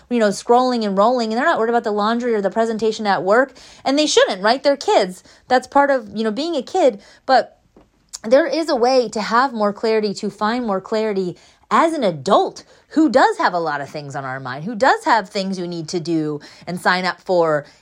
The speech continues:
and be at, on top of, right? We have to, we have to operate still as adults, but we can find that clarity to be able to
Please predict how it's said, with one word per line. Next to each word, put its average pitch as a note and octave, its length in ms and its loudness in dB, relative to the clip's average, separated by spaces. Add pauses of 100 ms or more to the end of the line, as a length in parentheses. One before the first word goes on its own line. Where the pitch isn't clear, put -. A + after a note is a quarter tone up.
(100)
and E3 480 -6
be G3+ 180 0
at, F3 160 2
on F3 180 -4
top E3+ 300 -2
of, C#3+ 240 -2
right? A3+ 360 0 (240)
We B3 120 -2
have B3+ 340 0
to, G3 420 -4 (400)
we A3+ 140 -2
have C4 280 -2
to F3+ 440 -4 (760)
operate A3+ 500 2
still A#3 300 0
as G3 180 2
adults, E3+ 600 0 (240)
but G3 160 2
we G#3+ 140 -6
can B3+ 480 -2
find G#3 320 -2
that F3+ 180 -6
clarity F3 720 0 (480)
to G3+ 500 -2 (160)
be G#3 220 -4
able G#3 380 4
to F#3 760 0